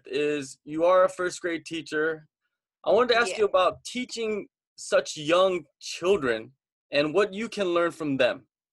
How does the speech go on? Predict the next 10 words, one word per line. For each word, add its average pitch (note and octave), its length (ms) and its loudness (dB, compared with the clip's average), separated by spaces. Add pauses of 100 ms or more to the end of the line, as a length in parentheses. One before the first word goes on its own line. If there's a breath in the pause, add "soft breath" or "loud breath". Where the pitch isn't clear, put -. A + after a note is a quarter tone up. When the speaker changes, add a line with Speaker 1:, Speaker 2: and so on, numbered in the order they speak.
(300)
Speaker 2:
<laughs> A3 460 -8 (640 loud breath)
Um, G#3+ 540 2 (560)
well, G#3+ 420 4 (100)
teach D4+ 360 -8
is, - 340 0 (180)
it's - 280 -4 (120)
really D4+ 480 -6
the C#4 140 -2
complete C4 540 -10
opposite F#3+ 600 0